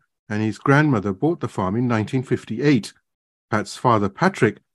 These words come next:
took over in nineteen sixty-eight, and Pat took over in twenty fourteen. So, uh, Pat, as a third generation, as a fourth generation homeopath to a third generation farmer, <laughs>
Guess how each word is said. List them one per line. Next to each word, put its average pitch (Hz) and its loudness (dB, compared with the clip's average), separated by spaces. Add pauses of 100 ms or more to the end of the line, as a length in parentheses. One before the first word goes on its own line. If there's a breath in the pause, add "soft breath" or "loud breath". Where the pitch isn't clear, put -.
(100)
took 143 -4
over 165 6
in 104 -4
nineteen 123 2
sixty-eight, 113 -2 (380)
and 131 -2
Pat 170 2
took - -8
over 92 -6
in 127 -8
twenty 127 -8
fourteen. 127 2 (1300)
So, 175 6
uh, 127 4
Pat, 190 2
as 135 0
a 131 0
third 170 0
generation, 139 -2
as 127 0
a 135 -2
fourth 190 4
generation 143 2
homeopath 156 0
to 127 -2
a 107 -6
third 160 2
generation 120 0
farmer, 135 2 (300 soft breath)
<laughs> 120 2